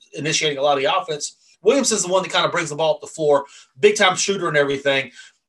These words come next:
Um, what are you seeing from Williamson, you know, the local kid who came back home, uh, from Winston-Salem, uh, so far this year?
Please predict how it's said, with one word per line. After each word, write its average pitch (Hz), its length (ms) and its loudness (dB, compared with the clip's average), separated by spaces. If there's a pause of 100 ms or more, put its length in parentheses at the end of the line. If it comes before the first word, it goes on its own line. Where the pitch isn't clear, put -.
(180)
Um, 143 400 0
what 202 160 2
are 277 40 -2
you 262 120 0
seeing 214 420 2
from 196 260 2
Williamson, 151 720 -2
you 190 140 -8
know, 139 100 2
the 143 100 0
local 185 380 2
kid 190 240 0
who 160 80 -6
came 175 220 -4
back 165 180 -2
home, 165 360 -6 (140)
uh, 131 220 -4 (160)
from 151 180 -6
Winston-Salem, 143 680 -6 (360)
uh, 120 220 -16
so 156 240 -6
far 156 140 2
this 139 160 -2
year? 143 220 -4